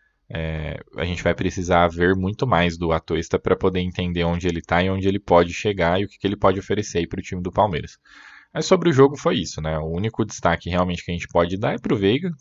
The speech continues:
que já abre o ano participando de mais um gol. Tem números absurdos de participação de gols nos últimos tempos. O Veiga, eu acho que o único mau momento dele sob Abel foi por questões físicas, quando ele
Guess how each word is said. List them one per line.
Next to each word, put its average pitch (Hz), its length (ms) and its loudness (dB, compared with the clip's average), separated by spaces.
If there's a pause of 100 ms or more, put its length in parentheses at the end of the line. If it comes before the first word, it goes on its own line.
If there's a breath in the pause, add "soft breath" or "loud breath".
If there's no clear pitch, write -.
(300)
que 87 100 -6
já 85 200 6
abre 87 180 0
o 85 100 0
ano 82 220 -2
participando 85 560 -4
de 85 80 -8
mais 85 220 0
um 82 120 -6
gol. 82 300 -2 (180)
Tem 87 160 -6
números 87 340 -2
absurdos 120 680 -4 (140)
de 101 80 -14
participação 85 580 -4
de 82 120 -6
gols 80 340 -2
nos 82 180 -6
últimos 85 360 -8
tempos. - 420 -10 (1300 soft breath)
O 82 40 -6
Veiga, 92 300 4
eu 95 40 10
acho - 140 0
que - 80 -10
o 98 40 -2
único 113 280 -4
mau 92 240 4
momento 87 520 -4
dele 82 480 -2 (100)
sob 87 380 0
Abel 82 400 4
foi 107 340 0 (160)
por 95 160 -8
questões - 460 -4
físicas, 123 480 -8
quando 82 280 -2
ele 78 480 -4